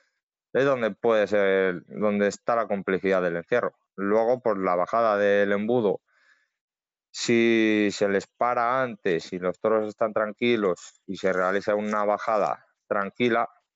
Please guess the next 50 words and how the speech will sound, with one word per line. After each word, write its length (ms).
a 100
ver, 140
no 260
es, 180
no 440
es 60
fácil, 360
porque 580
yo 120
les 160
entiendo 340
a 40
los 100
caballistas 540
que 60
no 100
es 60
fácil. 300
Pero 220
bueno, 160
al 80
final 380
es, 420
es, 840
es 140
lo 180
que 120
marca 640
luego 240
el 80
encierro 560
en, 260
en 180
las 160
calles. 420
Entonces, 220
si 80
la 120
bajada 380
es 80
tranquila, 500
pues 160
bueno, 220
en 80
las 140
calles 300
al 120
final 360
tienes 360
un, 300